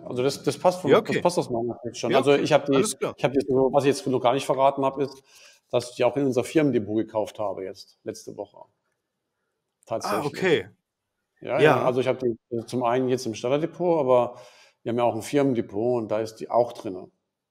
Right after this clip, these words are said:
Speaker 2: Ja.
Speaker 1: Jetzt.
Speaker 2: Hast du eigentlich
Speaker 1: <laughs>
Speaker 2: noch, du hast mir mal in einem anderen Interview erzählt, dass du in dem Firmendepot auch tatsächlich E T Fs hast, ne? Hab ich das richtig in Erinnerung?
Speaker 1: Immer noch, immer noch. Auf dem Nasdaq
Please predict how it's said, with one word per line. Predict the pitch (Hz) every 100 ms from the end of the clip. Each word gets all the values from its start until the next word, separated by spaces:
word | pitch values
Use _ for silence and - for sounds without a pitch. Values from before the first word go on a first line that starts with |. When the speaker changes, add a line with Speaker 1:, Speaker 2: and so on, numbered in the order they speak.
| _ _ _ _ _ _ -
Speaker 2:
Ja. | - 120 101
Speaker 1:
Jetzt. | 123 _ - - -
Speaker 2:
Hast | 160 -
du | 175
eigentlich | 113 143 151 151 131
Speaker 1:
<laughs> |
Speaker 2:
noch, | 139 139
du | - 135
hast | 147
mir | 147
mal | 147 147
in | 151
einem | 151
anderen | 160 190 156
Interview | 131 139 139 123 127
erzählt, | 117 - 127 135 196 - -
dass | - 120
du | 135
in | 120
dem | 127 113
Firmendepot | - 147 156 185 180 175 - 185 -
auch | 139
tatsächlich | - 135 - 156 147 156 - 165
E |
T | 147 143
Fs | 143 165 -
hast, | 95 - -
ne? | 135 170
Hab |
ich | 135
das | 139 -
richtig | 175 175 120
in | 101
Erinnerung? | 95 98 104 110 147
Speaker 1:
Immer | 156
noch, | 165 131 127
immer | - 135 131
noch. | 123 117 -
Auf | - 117
dem | 123
Nasdaq | 120 135 156